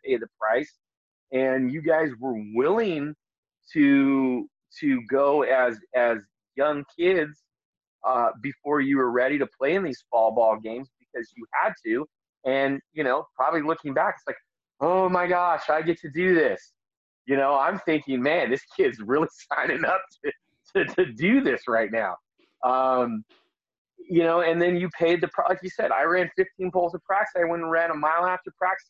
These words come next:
'cause I wanted to be ready for those fifteen poles, you know, and, and that's, that's paying the price of wanting to be good. And, and I was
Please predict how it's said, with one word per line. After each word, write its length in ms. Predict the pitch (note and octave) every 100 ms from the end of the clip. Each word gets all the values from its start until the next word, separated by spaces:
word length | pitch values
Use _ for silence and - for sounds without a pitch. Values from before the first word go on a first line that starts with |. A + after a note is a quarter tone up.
| _
'cause 100 | D3
I 40 | D#3+
wanted 220 | F3 F3
to 60 | C#3+
be 140 | D3
ready 220 | C#3 D#3 D3+
for 80 | D3+
those 140 | D3+ -
fifteen 360 | D#3 _ _ D3 -
poles, 220 | E3+ - _ _ _ _ _ _ _
you 140 | B2+ C3
know, 240 | C3 D3
and, 280 | D3 A#2+ A2+
and 320 | B2+ B2 A#2 A2 _ _ _ _
that's, 460 | A#2+ B2 C3 - _ _ _ _ _ _ _
that's 280 | C3 C#3+ - _ _
paying 220 | E3+ F#3+ F#3
the 80 |
price 320 | E3+ - F3 A3
of 100 | B2+
wanting 440 | A2+ A2 C#3 F3+ E3+
to 60 |
be 140 | D#3 D3+
good. 360 | A#2+ E3+ A3
And, 260 | G#2 G#2 G2 _ _ _ _ _ -
and 180 | A#2+
I 220 | A#2+ - D3+
was 140 | D3